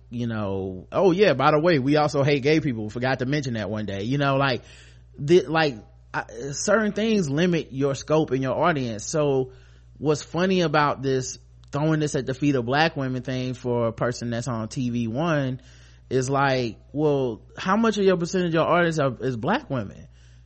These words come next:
You know, but here's the thing about men,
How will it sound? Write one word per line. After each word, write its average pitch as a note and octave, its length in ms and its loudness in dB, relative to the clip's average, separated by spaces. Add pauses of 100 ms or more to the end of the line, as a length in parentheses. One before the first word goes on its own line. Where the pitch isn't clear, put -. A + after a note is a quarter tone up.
(200)
You C#3+ 200 0
know, D3 300 2
but D#3 420 0
here's A#3 260 2
the B3 80 -2
thing G#3+ 240 -2
about D#3+ 560 0 (680)
men, C3 540 -2